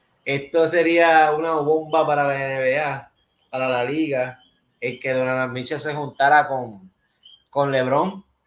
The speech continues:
y con Anthony Davis. Sabemos que el futuro de Westbrook, obviamente, si pasa ese cambio de Donovan Mitchell para los, para los Lakers, pues, obviamente, pues, eh, Russell Westbrook no va a estar ahí, ni en pintura.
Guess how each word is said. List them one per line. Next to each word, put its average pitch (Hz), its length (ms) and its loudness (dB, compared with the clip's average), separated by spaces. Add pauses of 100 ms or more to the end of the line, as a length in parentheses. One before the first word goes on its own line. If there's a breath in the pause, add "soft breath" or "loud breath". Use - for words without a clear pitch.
(220)
y 135 180 -8
con 135 300 -2
Anthony 135 420 -6
Davis. 151 680 -6 (440)
Sabemos 147 480 2
que 165 120 -2
el 151 40 -4
futuro 156 420 -2
de 156 100 0
Westbrook, 147 520 -4 (180)
obviamente, 147 520 -4
si 147 120 -8
pasa 139 420 0
ese 135 520 -6
cambio 135 260 -4
de 127 100 -2
Donovan 131 380 -6
Mitchell 127 440 -10 (680)
para 127 240 0
los, 120 540 -4 (680)
para 123 180 0
los 123 160 -2
Lakers, 143 380 -8
pues, 135 140 -2
obviamente, 127 480 -4
pues, 120 280 -8 (1040)
eh, 127 240 -4
Russell 123 260 -6
Westbrook 123 320 -8
no 123 120 -4
va 120 80 0
a 117 40 -4
estar 113 180 -4
ahí, 127 380 -4 (220)
ni 120 80 -14
en 113 120 -12
pintura. 110 580 -8